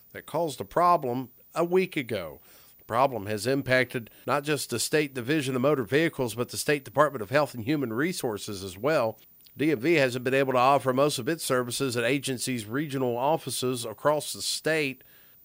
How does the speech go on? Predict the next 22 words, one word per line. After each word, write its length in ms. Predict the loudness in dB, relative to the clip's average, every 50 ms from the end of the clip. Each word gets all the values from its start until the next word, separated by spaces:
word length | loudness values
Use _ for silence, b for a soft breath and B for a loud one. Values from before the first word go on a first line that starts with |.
| -12
The 60 | -6
outage 320 | -2 0 0 0 -2 -4 -6
has 100 | -2 0
also 460 | 2 2 2 0 0 -2 -2 -2 -2
shut 280 | -2 0 0 0 0 0
down 220 | 0 -2 0 -2
the 60 | -4
D 180 | -4 -2 -2 -2
M 80 | -2
V's 260 | -2 -2 -2 -2 -2 0
online 460 | 0 0 0 2 2 4 4 2 2
portal 460 | 0 -2 -2 0 2 2 2 0 0
that 80 | 0 0
offers 400 | 2 0 0 0 -2 -6 -4 0
services 520 | 2 2 2 0 -2 -6 -6 -6 -4 -2
like 220 | 0 0 0 -2
vehicle 420 | -2 0 0 2 2 0 0 -2 0
registration 800 | 0 0 0 -2 -4 -10 -6 -2 0 0 0 -2 -4 -4 -2
renewals 500 | 0 0 2 2 2 2 2 0 0 2
and 160 | 2 2 2 2
license 540 | 2 2 2 0 0 -2 -6 -6 -6 -8
renewals. 640 | -8 -6 -6 -4 -4 -4 -4 -6 -8 -10 -12 -14 -18